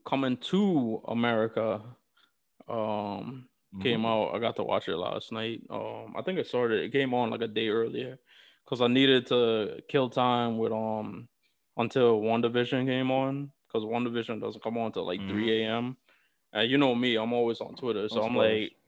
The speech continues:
Speaker 1: yeah, I was trying to, like, I try to watch it as it comes out, and then, like, Coming to America was kinda, like, in that same zone, like, dudes was talking about it
Speaker 2: Mm-hmm.
Speaker 1: on the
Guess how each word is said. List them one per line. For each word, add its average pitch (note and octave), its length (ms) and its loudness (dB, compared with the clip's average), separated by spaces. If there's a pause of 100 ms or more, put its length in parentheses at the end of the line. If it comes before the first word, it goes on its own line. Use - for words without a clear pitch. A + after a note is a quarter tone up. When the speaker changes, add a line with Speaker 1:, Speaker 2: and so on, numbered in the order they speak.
(320)
Speaker 1:
yeah, A#2+ 220 8
I A2+ 80 8
was A#2+ 220 6
trying B2 180 4
to, A2 260 4
like, A2 160 2
I A#2 60 0
try B2 220 4
to A2+ 80 2
watch A#2 280 0
it F#2 160 -2
as A#2 220 -2
it A2+ 100 -6
comes A2+ 280 -4
out, A2+ 320 -2
and C3 100 0
then, A#2 300 0
like, G#2+ 380 -2
Coming C3 300 0
to C3+ 200 -2
America C3 420 0
was A2+ 220 -4
kinda, A2 260 0
like, A2 160 -2
in G#2+ 80 0
that G#2+ 180 -4
same A#2 440 -8 (420)
zone, A#2 440 -2
like, G#2+ 420 -2
dudes A#2+ 260 -2
was A2+ 160 -8
talking A#2 260 -2
about A#2 280 2
it A#2 160 2
Speaker 2:
Mm-hmm. A2+ 180 -2
Speaker 1:
on A2+ 300 -2
the G#2 360 0